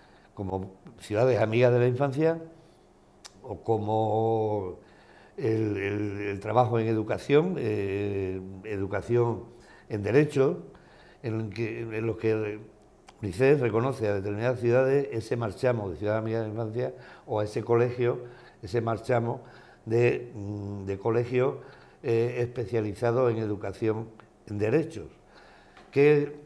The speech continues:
ocurre con esto? Pues que se forman a muchos niños mediante, eh, unos comités que se organizan para que ellos tengan,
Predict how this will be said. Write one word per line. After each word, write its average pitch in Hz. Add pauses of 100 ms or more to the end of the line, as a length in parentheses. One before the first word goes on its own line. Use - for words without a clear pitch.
(120)
ocurre 135
con 139
esto? 127 (480)
Pues 107
que 117
se 92
forman 139 (120)
a 90
muchos 104
niños 127 (680)
mediante, 92 (800)
eh, 101
unos 113
comités 113 (380)
que 92
se 104
organizan 98 (520)
para 104
que 107
ellos 120
tengan, 117